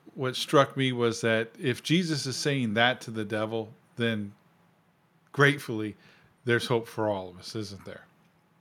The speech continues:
So for me, what Jesus is teaching here, I, I think it's, it's really simple, but it's really powerful at the same time. In the midst of temptation, what is important is to remember to worship and to serve God.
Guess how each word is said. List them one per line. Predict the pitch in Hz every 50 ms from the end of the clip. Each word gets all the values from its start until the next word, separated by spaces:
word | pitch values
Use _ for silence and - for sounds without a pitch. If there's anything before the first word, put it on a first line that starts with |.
| _ _ _ _ _ _ _
So | - - 180 180 180 180 175 175 170 165 -
for | 170 - - 175
me, | 170 226 247 233 208 185 175
what | 151 160 160 151
Jesus | - - 175 196 208 196 151 139
is | 156 139
teaching | - - - 151 139 - 131 110
here, | 92 104 113 110 110
I, | 113 113 - - - - 147 131
I |
think | - 170 160 135
it's, | 127 - - - - -
it's | 156 135 - -
really | 127 139 147 135 113
simple, | - - - 147 143 143 - 180 185 190 190 180
but | 143 - 139 117
it's | 110 -
really | - 147 131 120
powerful | - - - 120 113 117 117 - - 113 110
at | 107 101 -
the | 113
same | - - 117 107 101 95
time. | - - 127 120 110 104 101 95 - _ _ _ - - - _ _ _ -
In | 165 156
the | 151 147
midst | 147 156 175 202 208 208 - -
of | 208 190 - -
temptation, | 190 180 170 139 - 135 117 104 - - - 107 101 98 101 101 - _ _ _ _ _ _ _ _ _ _ _
what | - 131 131
is | 135 127 131
important | 131 131 - - 156 156 151 - - 120
is | 110 -
to | - - 123
remember | 117 113 120 123 120 107 107 104 104 110 117 - _ -
to | - - 113
worship | 101 104 110 123 135 139 139 - 139 127 127 - - -
and | - 120 113 101
to | 107 -
serve | - - 113 107 98 101
God. | - 107 104 95 82 67 67